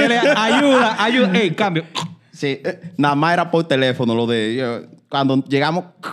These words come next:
Speaker 2: un Corolita del noventa y siete, de, de esos que aguantan hasta patá, y estamos viendo los perfiles. "Fulano,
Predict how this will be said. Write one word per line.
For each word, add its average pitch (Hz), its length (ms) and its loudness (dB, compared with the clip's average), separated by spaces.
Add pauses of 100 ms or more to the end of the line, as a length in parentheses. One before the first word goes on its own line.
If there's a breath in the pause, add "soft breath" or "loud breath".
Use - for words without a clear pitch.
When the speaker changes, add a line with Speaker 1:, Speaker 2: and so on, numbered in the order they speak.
Speaker 2:
un 165 120 0
Corolita 156 580 2
del 135 140 0
noventa 127 300 0
y 127 60 0
siete, 147 380 0
de, 110 320 -2
de 139 140 0
esos 143 320 -2
que 143 100 -4
aguantan 135 440 0
hasta 131 240 -2
patá, 147 420 -2 (920 loud breath)
y 127 440 -4
estamos 131 320 -2
viendo 131 460 2
los 131 120 -2
perfiles. 127 680 -4
"Fulano, 131 500 0